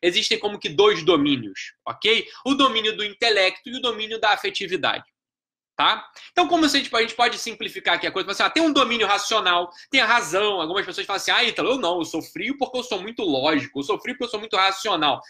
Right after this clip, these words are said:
Peraí, pessoal, vamos botar os pingos nos is aqui pra gente não se confundir, ok? Então, a primeira coisa que a gente tem que entender é a seguinte. Primeira coisa, logo pra gente já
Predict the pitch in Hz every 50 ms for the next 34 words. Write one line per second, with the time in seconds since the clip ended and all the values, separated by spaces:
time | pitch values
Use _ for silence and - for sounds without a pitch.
0 | - - - _ - 277 254 - 190 - - 180 143 143 220 285 285 247 208 -
1 | 196 185 160 - - - 180 175 165 156 143 156 139 127 127 147 135 - 160 131
2 | - - 180 185 185 - - 185 202 196 - 196 - - 190 190 185 - - 185
3 | 165 143 120 110 107 95 - - - 117 120 - - 208 208 156 - - - -
4 | - - - _ 285 294 269 294 302 294 339 370 349 277 - 262 240 233 - 214
5 | 196 - - 196 190 - 180 160 - 170 160 147 147 151 160 - - _ _ -
6 | 214 226 214 - 202 196 - - - 240 220 160 156 190 175 156 135 - _ 165
7 | 147 120 95 - - 233 294 311 269 - - 240 233 208 220 214 220 214 196 208
8 | 202 - - 208 208